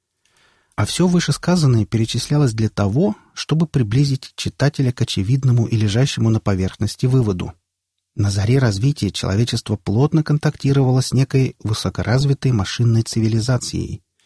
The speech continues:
которая даже по прошествии некоторого времени не игнорировала его своим вниманием.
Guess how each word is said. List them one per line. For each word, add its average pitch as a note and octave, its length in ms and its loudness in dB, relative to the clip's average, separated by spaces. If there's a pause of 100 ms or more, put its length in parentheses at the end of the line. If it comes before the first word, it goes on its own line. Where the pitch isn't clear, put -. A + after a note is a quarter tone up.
(140)
которая F3 400 0
даже C3 240 2
по - 100 -8
прошествии A2 540 -4
некоторого F#2+ 520 -2
времени D#3+ 480 2 (200)
не C#3 160 6
игнорировала A#2+ 640 2
его G2+ 240 0
своим F#2 340 -2
вниманием. F2+ 680 -2